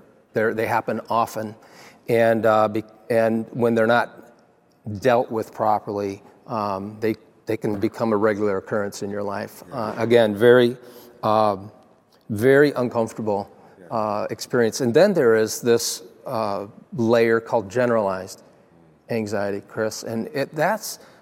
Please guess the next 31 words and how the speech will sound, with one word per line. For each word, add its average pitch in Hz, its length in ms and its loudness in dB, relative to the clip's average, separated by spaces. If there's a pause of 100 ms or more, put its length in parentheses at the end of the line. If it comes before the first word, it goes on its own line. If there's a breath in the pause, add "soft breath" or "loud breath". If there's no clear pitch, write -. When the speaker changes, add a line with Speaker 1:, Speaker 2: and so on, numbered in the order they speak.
Speaker 1:
more 135 420 6
of 120 180 2
a 107 80 2
nervous 110 460 0
approach - 440 -4
to 107 100 -8
life, 95 480 -6
Speaker 2:
Okay. - 520 -20
Speaker 1:
just 143 260 0
an 127 200 -2
anxious 127 440 -4
approach 117 580 -2
to 117 120 -2
life. 107 220 2
It 113 120 -6
might 165 180 2
not 127 380 -4
be 131 280 2
at 117 280 0
the 110 180 -2
level 117 600 2
in 110 100 -4
terms 123 340 -2
of 98 100 -6
intensity 127 840 -4 (460 loud breath)
that 131 160 2
a - 20 -4
panic 131 360 -6
attack 143 380 -6
or 110 160 0
an - 80 -4